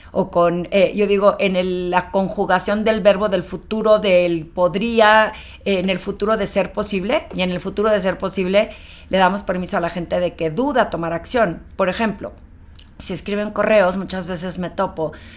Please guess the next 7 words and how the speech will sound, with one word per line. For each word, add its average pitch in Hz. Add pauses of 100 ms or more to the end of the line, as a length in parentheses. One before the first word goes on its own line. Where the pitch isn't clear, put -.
(120)
con 185
que 175
ponen, 165
"Ay, 240 (160)
hola 277
Ale 226
Marroquín, 185